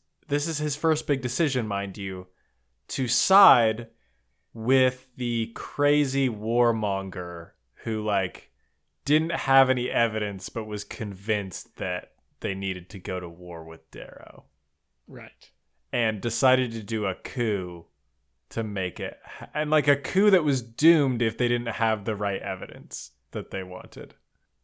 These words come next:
Speaker 2: Right.
Speaker 1: And Lysander decided, "Yeah, this is the person I want on my team. I wanna be on their team." That's, that's a bold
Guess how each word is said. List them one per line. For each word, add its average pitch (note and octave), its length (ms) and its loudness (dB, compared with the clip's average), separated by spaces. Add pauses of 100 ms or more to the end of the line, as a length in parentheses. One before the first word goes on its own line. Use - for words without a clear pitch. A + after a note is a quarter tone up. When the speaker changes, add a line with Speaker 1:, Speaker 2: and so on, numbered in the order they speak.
(120)
Speaker 2:
Right. B2 720 -16
Speaker 1:
And A#2 340 2
Lysander C#3 600 2
decided, A#2 600 2
"Yeah, G#2 160 0
this B2+ 340 -2
is G#2+ 340 -6 (140)
the G#2+ 160 -4
person G2 500 -6
I F2+ 140 -2
want F2 380 -8 (640)
on F#2+ 220 -6
my F2 160 -6
team. G2 400 -14 (100)
I G#2+ 80 -2
wanna G#2 160 -2
be G2 160 -6
on F2 160 -10
their E2+ 200 -12
team." - 400 -18 (1900)
That's, F#3+ 480 -6 (800)
that's F#3 240 -2
a E4+ 140 -2 (100)
bold F#3 540 6